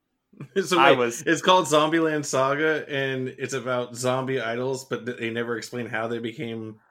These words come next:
Speaker 1: zombies?
Speaker 2: Like, it shows how they died, or tells you how they died, but it, it never says, like, how they did it. Like, the main girl, Sakura, she, uh,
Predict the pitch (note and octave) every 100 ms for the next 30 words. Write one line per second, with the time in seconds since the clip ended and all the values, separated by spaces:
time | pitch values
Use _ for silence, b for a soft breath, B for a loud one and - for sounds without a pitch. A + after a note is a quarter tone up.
0 | _ G#2 A2+ A2 A#2+ D3+ G3 - G3+ G3+
1 | A3 - G3+ A3+ G3 C#3 C3 C#3+ D3 C3
2 | C3 C#3 B2+ C3 D3+ - C3 B2+ A#2+ A#2
3 | A#2 A2+ A2+ B2+ B2 A#2+ - _ _ -
4 | - - F3 E3+ F#3 F3+ D#3 D3 D#3 C#3+
5 | C#3 C3 A2+ - b b b - D3+ C#3
6 | A#2+ C3 D3+ B2+ C3 C#3+ C#3 D#3+ D#3+ C3+
7 | C#3+ D3 A2+ C#3+ D3+ - A2+ A2+ - E3+
8 | D#3 D3+ B2